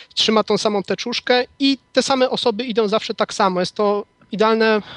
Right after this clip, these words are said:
ukazanie tego, co, o czym mówi chociażby film Matrix. Żyjemy właśnie w Matrixie i żyjemy w systemie jako takim. System jest zaprogramowany, zaprogramy-,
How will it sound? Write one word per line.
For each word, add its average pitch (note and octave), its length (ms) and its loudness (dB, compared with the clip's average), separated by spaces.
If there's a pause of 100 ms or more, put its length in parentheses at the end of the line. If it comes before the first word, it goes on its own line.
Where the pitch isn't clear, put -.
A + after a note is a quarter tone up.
(100)
ukazanie G#3 340 2
tego, G3+ 220 2
co, G#3 160 0
o G3+ 60 -2
czym G#3 140 -2
mówi G3+ 180 0
chociażby F#3+ 320 0
film G3+ 200 -4
Matrix. G3 600 -2 (760)
Żyjemy G3 380 2
właśnie G#3 280 0
w F3+ 40 -6
Matrixie G3 680 -2
i G#3+ 460 -2
żyjemy A3 300 0
w - 60 -8
systemie G#3+ 440 0
jako D3+ 200 -4
takim. D#3 300 -6
System A3+ 300 -4
jest F#3+ 120 0
zaprogramowany, G3+ 840 0
zaprogramy-, G3+ 480 0